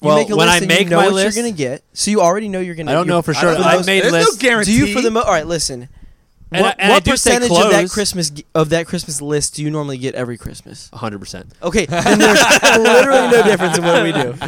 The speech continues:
Speaker 2: But some of it is clothes.
Speaker 1: Literally
Speaker 2: it says,
Speaker 1: no
Speaker 2: it
Speaker 1: difference.
Speaker 2: says, like, a, like, this year I asked for, like, some V-neck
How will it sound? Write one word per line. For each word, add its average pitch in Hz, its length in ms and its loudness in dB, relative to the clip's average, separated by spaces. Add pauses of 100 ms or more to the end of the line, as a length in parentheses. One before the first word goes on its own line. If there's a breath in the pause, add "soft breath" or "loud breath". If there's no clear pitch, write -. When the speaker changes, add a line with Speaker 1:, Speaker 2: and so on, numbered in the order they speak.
(160)
Speaker 2:
But 220 160 0
some 247 180 2
of 294 100 0
it 254 120 4
is 190 160 -4
clothes. 160 560 -4
Speaker 1:
Literally 202 320 0
Speaker 2:
it - 20 -
says, 156 60 0
Speaker 1:
no 185 80 0
Speaker 2:
it - 20 -2
Speaker 1:
difference. 160 220 -2
Speaker 2:
says, 196 220 -2
like, 170 220 -2
a, 139 220 -4 (120)
like, 147 220 -4
this 170 180 -6
year 160 100 -4
I 143 40 -2
asked 143 160 -4
for, 147 80 -12
like, 123 220 -8 (440 soft breath)
some 123 200 -12
V-neck 127 460 -8